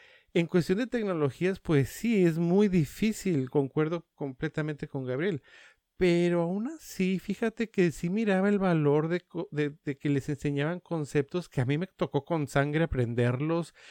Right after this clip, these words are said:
y comprenderlos, de no tener mentores, de mucha prueba y error, que te juro que hubiera deseado haber estudiado la carrera.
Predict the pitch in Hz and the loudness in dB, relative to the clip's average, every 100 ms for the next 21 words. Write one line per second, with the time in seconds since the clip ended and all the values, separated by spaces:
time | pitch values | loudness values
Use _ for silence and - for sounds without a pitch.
0 | - _ 139 - 139 123 127 123 123 131 | -20 _ -4 0 2 4 2 2 4 4
1 | 139 170 175 147 131 135 170 170 165 170 | 4 2 2 2 2 2 0 0 0 0
2 | 147 - 120 131 151 156 147 143 165 - | -2 -2 0 0 0 -2 -6 -2 -2 0
3 | 139 151 156 123 104 135 - _ - - | 2 2 2 0 0 -4 -4 _ -20 -20
4 | - _ - 156 156 - - 226 302 - | -20 _ 0 4 4 4 -2 0 0 2
5 | 196 190 180 - 170 165 165 - 156 151 | 4 4 4 2 2 2 0 -2 -2 0
6 | 151 143 - 123 127 104 | 0 -2 -2 -2 0 -2